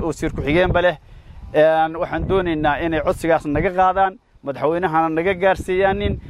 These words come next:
Madaxweynahana waxaanu ka codsanaynaa Siciid Cabdullaahi Deni hawshaa iyadaa inuu xil weyn iska saaro oo ceel degdeg ah oo emergency ah noo bilaabo oo noo qabto. Waxaan doonaynaa ceel degdeg ah in naloo sameeyo. Baahidu way badan tahay,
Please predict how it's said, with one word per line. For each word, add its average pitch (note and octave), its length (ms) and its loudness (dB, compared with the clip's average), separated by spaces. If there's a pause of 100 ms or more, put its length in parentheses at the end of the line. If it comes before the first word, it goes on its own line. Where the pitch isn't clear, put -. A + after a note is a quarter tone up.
(160)
Madaxweynahana E3+ 600 2
waxaanu D#3 260 -2
ka F3+ 100 -2
codsanaynaa C#3+ 680 0 (160)
Siciid D#3+ 220 -2
Cabdullaahi D3 520 2
Deni C#3 220 -2 (240)
hawshaa E3 480 2
iyadaa D#3+ 400 0
inuu E3 160 -4
xil F3+ 220 -2
weyn D#3+ 160 2
iska E3+ 200 -2
saaro F3+ 380 2 (440)
oo D#3+ 340 4 (160)
ceel F3+ 260 2
degdeg D3+ 360 0
ah D#3 100 2
oo D#3+ 140 2
emergency D3+ 520 -2
ah B2 80 -2 (680)
noo E3+ 180 4
bilaabo D#3+ 380 2
oo C#3+ 140 -4
noo D3+ 180 -2
qabto. B2 400 -6 (100)
Waxaan D3 400 0
doonaynaa D3+ 520 0 (120)
ceel D#3 200 2
degdeg D3+ 320 -2
ah D#3 120 4 (520)
in E3 160 2
naloo D#3+ 240 4
sameeyo. E3 580 -2 (220)
Baahidu D3+ 360 2
way D#3+ 120 4
badan D#3+ 280 0
tahay, F3 340 -2